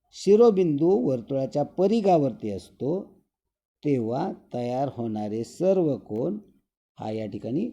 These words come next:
लघुकोन असतो. म्हणजे विशाल वर्तुळखंड, हे लक्षात घ्या, विशाल वर्तुळखंड. या विशाल वर्तुळखंडामध्ये काय घडतं?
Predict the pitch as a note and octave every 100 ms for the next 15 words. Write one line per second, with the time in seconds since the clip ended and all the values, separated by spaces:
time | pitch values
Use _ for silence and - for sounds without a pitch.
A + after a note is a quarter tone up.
0 | - _ - G#2+ G#2+ F#2 G2+ F#2 F2+ E2+
1 | E2+ _ _ _ _ _ _ _ A#2+ A#2
2 | D3 B2+ D3 C#3+ F3+ F3 G3+ A#3 G3 E3
3 | - C#3+ - G#2+ F#2+ - - _ _ _
4 | _ - F#2+ F#2 - G2+ F#2 G2 C#3 G#3
5 | G#3 _ _ _ _ _ _ G#2+ A#2 A2
6 | - C3 A#2+ C3 C#3+ F3 A3 A3 - -
7 | - _ - G#2+ A2+ G2 - A#2 A2+ A#2
8 | B2+ C3 - D#3+ C#3+ B2 F#2 - - _
9 | _ _ _ - - - B2+ C#3+ C3+ B2
10 | - C3+ D#3 D#3 C#3+ B2 - C#3+ C#3+ C#3+
11 | C3+ C#3+ C#3+ D#3+ - C3+ C3 G#2 F#2 F2
12 | F2+